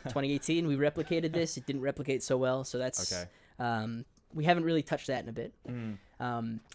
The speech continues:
Speaker 1: Still interesting inquiry at the same point, right? Because that's, it's definitely a conception that people have. Uh,
Speaker 2: Yeah, and, uh, you know, with the data we have at hand, it's not, we're not able to say it's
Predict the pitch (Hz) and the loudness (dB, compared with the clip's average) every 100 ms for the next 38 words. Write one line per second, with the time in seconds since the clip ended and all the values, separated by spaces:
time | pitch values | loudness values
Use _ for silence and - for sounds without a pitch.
0 | - - - 170 170 151 135 135 110 110 | -20 -16 0 4 4 2 -2 -2 -2 -4
1 | 101 92 90 - - - 107 113 110 113 | -4 -4 -6 -10 -14 -2 -2 -2 -2 -2
2 | 101 113 107 85 101 98 98 107 - - | -2 -2 -2 -2 -4 -6 -4 -4 -4 -12
3 | - _ _ _ _ _ - 107 - 123 | -16 _ _ _ _ _ -16 -12 0 0
4 | - 120 107 104 104 - - - 101 95 | 2 2 2 0 -4 -2 -2 -4 -4 -4
5 | - 107 90 - 120 113 82 90 - - | -6 -8 -8 -2 0 2 0 -4 -10 -20
6 | - - - 92 90 82 76 - _ _ | -20 -20 -8 -4 -2 -2 -6 -12 _ _
7 | - 214 202 196 - - 131 165 156 135 | 4 4 4 0 -4 -8 -2 2 4 2
8 | 160 165 175 165 147 147 135 123 - 127 | 2 4 4 4 2 2 0 -2 -4 -4
9 | 165 175 - 139 131 143 151 147 147 131 | -4 -4 0 0 2 4 6 8 4 2
10 | - 143 135 | 2 2 2